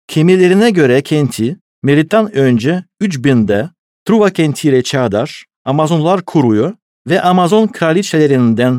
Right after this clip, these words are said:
Mirna'dan dolayı Smirna adlandırılıyor. Ya da kenti Lidya kralı Tantalos kuruyor. Bir gerçek ki Smirna, Anadoluluk tanrıça Kabele'nin en önemli tapkı merkezi.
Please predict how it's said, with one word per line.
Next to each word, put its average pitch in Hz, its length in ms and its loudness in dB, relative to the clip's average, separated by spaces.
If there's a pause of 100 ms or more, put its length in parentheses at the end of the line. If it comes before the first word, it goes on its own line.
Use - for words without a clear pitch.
(140)
Mirna'dan 135 680 0
dolayı 113 480 0 (360)
Smirna 165 520 0
adlandırılıyor. 110 960 -2 (340)
Ya 175 220 0
da 220 120 2
kenti 151 560 -2 (240)
Lidya 185 360 0
kralı 131 400 0
Tantalos 160 520 -2
kuruyor. 98 500 -8 (380)
Bir 156 200 0
gerçek 202 580 -2
ki 147 220 -4 (260)
Smirna, 156 680 -2 (320)
Anadoluluk 165 720 2 (160)
tanrıça 156 640 -2 (280)
Kabele'nin 180 800 0 (180)
en 220 180 2
önemli 165 360 0
tapkı 175 360 -2
merkezi. 98 480 -4